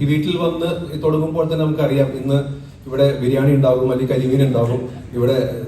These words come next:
തങ്ങൾ ആരെങ്കിലും ഒരു നേതാവ് ഉണ്ടാകും എന്നുള്ളത്. സി എച്ച് വരുമ്പോഴാണ് ഏറ്റവും രസം. കാരണം വെച്ചാൽ അദ്ദേഹം, ആ, ഒരു സ്ഥാനത്തിരിക്കുന്ന ആളായത് കാരണം തന്നെ പോലീസും പട്ടാളവും എല്ലാം ഉണ്ടാകും.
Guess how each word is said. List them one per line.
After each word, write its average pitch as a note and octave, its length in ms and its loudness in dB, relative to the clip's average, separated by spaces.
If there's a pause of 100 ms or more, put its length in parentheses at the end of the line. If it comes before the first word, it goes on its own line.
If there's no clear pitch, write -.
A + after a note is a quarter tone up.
തങ്ങൾ C3 380 -2
ആരെങ്കിലും D#3 380 2
ഒരു D#3 60 2
നേതാവ് D3 340 2
ഉണ്ടാകും C3+ 460 0
എന്നുള്ളത്. A#2 420 -4
സി C#3 200 -6
എച്ച് E3+ 260 0
വരുമ്പോഴാണ് F3 560 0
ഏറ്റവും E3+ 600 -4
രസം. C#3 340 -2
കാരണം C#3 220 -4
വെച്ചാൽ D3 260 -4
അദ്ദേഹം, C#3 440 -4 (500)
ആ, C#3+ 180 2
ഒരു D3+ 140 0
സ്ഥാനത്തിരിക്കുന്ന D#3+ 680 -2
ആളായത് E3+ 420 -2
കാരണം D#3+ 280 -2
തന്നെ E3 160 -4
പോലീസും E3 360 -2
പട്ടാളവും E3 440 -2
എല്ലാം F#3 240 0
ഉണ്ടാകും. C#3 320 -4